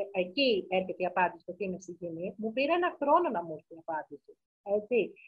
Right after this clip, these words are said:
Αλλά είναι πολύ ωραίο να αρχίσω να την τσιγκλάω. Ίσως τώρα έχουμε πάρει άλλες ταχύτητες και να έρθει πιο γρήγορα. Αλλά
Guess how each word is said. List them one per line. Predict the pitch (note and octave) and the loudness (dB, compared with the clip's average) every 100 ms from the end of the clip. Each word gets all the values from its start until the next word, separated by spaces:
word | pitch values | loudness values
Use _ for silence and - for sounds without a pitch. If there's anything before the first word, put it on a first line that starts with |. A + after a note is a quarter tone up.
| - | 2
Αλλά | - C4 | 4 4
είναι | E4 | 4
πολύ | - A#3+ D#4+ | 4 6 6
ωραίο | D#4 D#4+ | 6 6
να | E4+ | 4
αρχίσω | C#4+ D4+ D#4 | -2 -4 -6
να | E4+ E4 | -4 -4
την | C4 | -6
τσιγκλάω. | A#3+ G#3+ C4 D#4 F#3 C3+ - _ _ - - - | -8 2 6 8 8 4 -4 _ _ -20 -14 0
Ίσως | C#4 D#4+ F4 - | 0 2 0 4
τώρα | C4+ B3+ A#3+ A#3+ | 6 8 8 6
έχουμε | C#4+ D#4+ D#4+ | 2 2 4
πάρει | E4 E4+ | 6 8
άλλες | E4+ E4 - | 8 6 4
ταχύτητες | A3 A3 A3 G#3+ - D#4+ | 0 0 -4 -4 -6 -6
και | E4+ | -2
να | F4 | 2
έρθει | F#4 E4+ - - | 4 2 0 2
πιο | G#4+ | 4
γρήγορα. | F#4+ D#4+ F#3+ F3 D3+ C3+ - _ _ _ _ _ _ _ | 6 4 4 2 0 -4 -12 _ _ _ _ _ _ _
Αλλά | - G3+ G3 F#3+ | 2 6 6 4